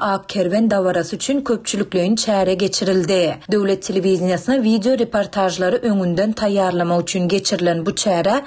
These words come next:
idara kärhanalaryň, şol sanda owa hojalyk işgärleriniň we ýaşullaryň onlarçasy gatnaşdyryldy.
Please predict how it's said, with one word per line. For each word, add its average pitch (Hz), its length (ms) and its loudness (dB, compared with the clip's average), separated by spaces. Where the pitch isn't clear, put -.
idara 185 400 0
kärhanalaryň, 185 920 0
şol 196 200 0
sanda 180 460 0
owa 202 400 0
hojalyk 180 380 -2
işgärleriniň 185 800 0
we 294 80 2
ýaşullaryň 196 760 0
onlarçasy 196 720 0
gatnaşdyryldy. 190 920 0